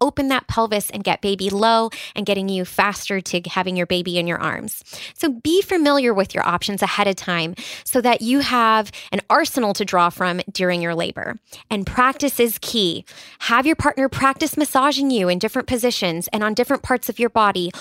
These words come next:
Learn what feels good while you have the capacity to give feedback. If something doesn't feel good in labor, you'll just say, "Stop," and not give them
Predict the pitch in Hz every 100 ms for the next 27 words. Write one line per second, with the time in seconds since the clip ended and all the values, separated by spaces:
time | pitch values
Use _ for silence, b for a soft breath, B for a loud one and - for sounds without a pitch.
0 | B - 226 247 311 330 339 - - 294
1 | 285 - 254 240 180 B B - 208 220
2 | 247 233 254 220 - - - 240 247 208
3 | 180 185 214 - 226 202 - 208 175 151
4 | 87 - B B - 226 - 285 339 311
5 | 302 285 - 294 254 277 269 262 262 262
6 | 254 - - 190 214 214 220 - - 185
7 | 180 - - - - 196 - - - B
8 | 254 247 240 233 226 214